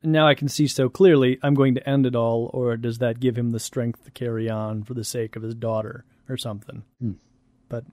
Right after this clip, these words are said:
Speaker 1: we won't find out, because Jacques picks up the gun, and as he raises it to his temple,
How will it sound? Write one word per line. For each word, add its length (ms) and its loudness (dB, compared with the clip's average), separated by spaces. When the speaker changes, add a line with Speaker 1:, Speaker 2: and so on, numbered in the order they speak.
Speaker 1:
we 180 2
won't 320 6
find 420 4
out, 440 0
because 680 6
Jacques 500 0
picks 280 -2
up 200 2
the 60 -10
gun, 680 4
and 120 -2
as 300 4
he 160 2
raises 540 4
it 140 -2
to 160 4
his 240 4
temple, 760 2